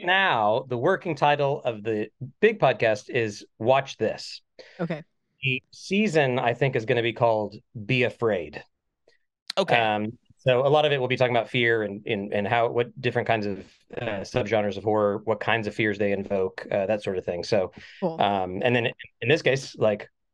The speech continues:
Speaker 1: vampires, like, what do vampires, what kinds of fears are they tapping into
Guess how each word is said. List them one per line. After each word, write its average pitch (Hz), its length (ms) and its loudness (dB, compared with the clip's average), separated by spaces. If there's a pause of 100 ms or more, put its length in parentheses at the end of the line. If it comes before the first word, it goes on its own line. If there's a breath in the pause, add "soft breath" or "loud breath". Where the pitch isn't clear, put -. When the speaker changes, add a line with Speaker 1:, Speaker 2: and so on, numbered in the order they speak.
Speaker 1:
vampires, 120 420 2
like, 104 140 -2
what 113 180 4
do 127 460 0 (120)
vampires, 107 560 2 (100)
what 143 280 0
kinds 147 420 2
of 123 120 0
fears 104 600 -2 (440 soft breath)
are 113 220 6
they 104 160 2
tapping 113 340 0
into 90 560 -2